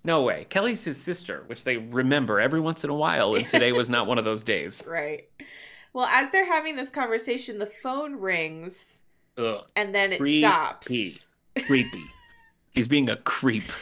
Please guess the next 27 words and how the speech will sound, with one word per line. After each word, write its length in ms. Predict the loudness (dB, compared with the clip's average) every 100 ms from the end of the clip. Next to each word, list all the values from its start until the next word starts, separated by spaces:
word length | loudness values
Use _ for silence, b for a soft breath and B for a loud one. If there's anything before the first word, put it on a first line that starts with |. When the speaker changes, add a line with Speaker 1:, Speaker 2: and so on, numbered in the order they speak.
| -14
Speaker 2:
But 120 | 2
wasn't 460 | 4 4 2 2
this 180 | 2 4
a 160 | 2 2
thing 260 | 2 2
in 120 | 0 -2
the 100 | 0
nineties 640 | 2 2 0 -2 -4 2
that 160 | 0
you 140 | 2 2
would, 340 | 4 4 0 -14 _
you 220 | -10 -6
had 300 | 0 0 0
these 580 | -2 -4 -6 -12 -14 -14
signals 760 | -4 -4 -2 -4 -4 -4 -6 -8
and 160 | -6
you 140 | -4 -4
would 160 | -4
let 160 | -4 -4
it 140 | -4
ring 420 | -2 0 0 -2
and 140 | -4 -2
that 160 | -2
would 120 | -2 -4
mean 260 | -6 -8 -6
certain 320 | -6 -6 -8
things? 640 | -6 -6 -6 -8 -14 -12